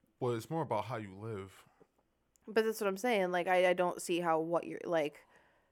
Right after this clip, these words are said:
Speaker 2: the parts you're born with have anything to do with how you live.
Speaker 1: How can you say that? <laughs>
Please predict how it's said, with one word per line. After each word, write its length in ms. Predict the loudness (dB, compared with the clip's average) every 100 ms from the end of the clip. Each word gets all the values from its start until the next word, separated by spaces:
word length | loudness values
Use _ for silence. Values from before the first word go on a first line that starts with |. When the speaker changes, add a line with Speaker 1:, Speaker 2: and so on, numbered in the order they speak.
| _
Speaker 2:
the 80 | -6
parts 340 | 2 0 2
you're 80 | -4
born 300 | 0 0 0
with 220 | -4 -8 -4
have 120 | 0
anything 440 | 0 0 0 -2
to 80 | -2
do 240 | 2 2
with 280 | 2 0 -2
how 220 | -8 -6 -4
you 200 | -6 -2
live. 380 | 0 0 -4 -16 -20 _ _ _ -20
Speaker 1:
How 420 | -18 -4 2 2
can 220 | 2 -6
you 140 | -6 -8
say 320 | -8 -6 -2
that? 320 | 2 6 10
<laughs> 140 | 10